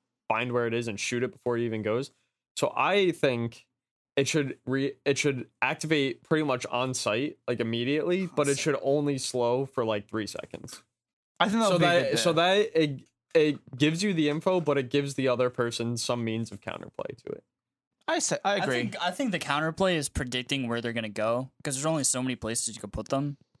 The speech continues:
Speaker 2: and then shoot, 'cause that's what happens in pro play. They just get shot out.
Speaker 3: Does the
Speaker 2: Which is
Speaker 3: Yoru
Speaker 2: fine.
Speaker 3: fake, does the trip fall for Yoru fake?
Speaker 2: Yes.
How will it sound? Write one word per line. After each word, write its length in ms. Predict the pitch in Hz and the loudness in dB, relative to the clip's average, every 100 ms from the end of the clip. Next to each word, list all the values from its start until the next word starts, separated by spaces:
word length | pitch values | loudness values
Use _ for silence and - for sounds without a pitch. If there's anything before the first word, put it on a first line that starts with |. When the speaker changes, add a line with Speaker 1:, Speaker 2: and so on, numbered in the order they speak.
| - | -4
Speaker 2:
and 160 | 120 | -2
then 240 | 117 110 104 | 0 -2 -2
shoot, 360 | - 120 117 | -2 -2 -4
'cause 220 | 120 151 131 | -2 0 2
that's 200 | 147 - | 2 2
what 120 | 135 | 0
happens 260 | 127 127 | 0 -4
in 80 | 117 | -8
pro 180 | - 107 | -6 -6
play. 300 | 107 123 127 - _ _ _ - | 0 0 0 -6 _ _ _ -4
They 60 | |
just 100 | 131 | -2
get 140 | - 110 | -2 -4
shot 240 | - 101 | -4 -6
out. 220 | 95 92 - - _ _ | -10 -12 -18 -20 _ _
Speaker 3:
Does 160 | - 156 | -4 0
the 80 | 170 | 0
Speaker 2:
Which 80 | 175 | 2
is 60 | |
Speaker 3:
Yoru 60 | 233 | 4
Speaker 2:
fine. 100 | 254 | 2
Speaker 3:
fake, 300 | 226 214 - | 0 -2 -2
does 240 | 151 170 156 | 0 0 0
the 80 | |
trip 280 | 165 - 247 - _ - | 0 0 -2 -4 _ -16
fall 260 | - 143 151 | -4 0 0
for 140 | 147 | 0
Yoru 280 | 131 123 147 | -2 -2 -4
fake? 360 | 147 185 - - - | -6 -8 -10 -14 -6
Speaker 2:
Yes. 380 | 113 - - | -4 -4 -6